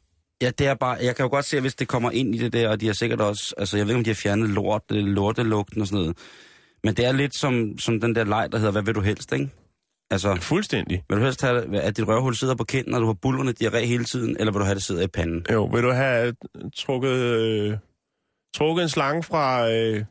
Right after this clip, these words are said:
Speaker 2: fra d-, bagdøren på onkel morfar direkte op i næsebordet, eller vil
Speaker 1: Vil du
Speaker 2: du,
Speaker 1: spise
Speaker 2: øh,
Speaker 1: hans lort?
Speaker 2: eller vil du bare have det i frossen form?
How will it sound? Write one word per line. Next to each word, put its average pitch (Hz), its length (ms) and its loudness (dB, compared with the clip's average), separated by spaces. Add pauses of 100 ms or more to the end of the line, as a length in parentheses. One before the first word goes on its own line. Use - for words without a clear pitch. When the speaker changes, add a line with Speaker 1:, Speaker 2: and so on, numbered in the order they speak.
Speaker 2:
fra 135 220 -4
d-, - 140 -6
bagdøren 135 420 0
på 139 160 -2
onkel 127 160 -4
morfar 131 420 -2
direkte 147 500 -2
op 127 140 0
i 143 40 -4
næsebordet, 123 680 0
eller 110 180 2
vil 73 160 -8
Speaker 1:
Vil 123 100 0
du 110 40 2
Speaker 2:
du, 113 60 0
Speaker 1:
spise 113 200 0
Speaker 2:
øh, - 40 2
Speaker 1:
hans 113 180 0
lort? 98 320 -2 (180)
Speaker 2:
eller 117 160 0
vil 113 120 -4
du 113 40 -8
bare 127 200 -4
have 123 160 -2
det 127 60 -2
i 127 60 -2
frossen 110 360 -4
form? - 240 -6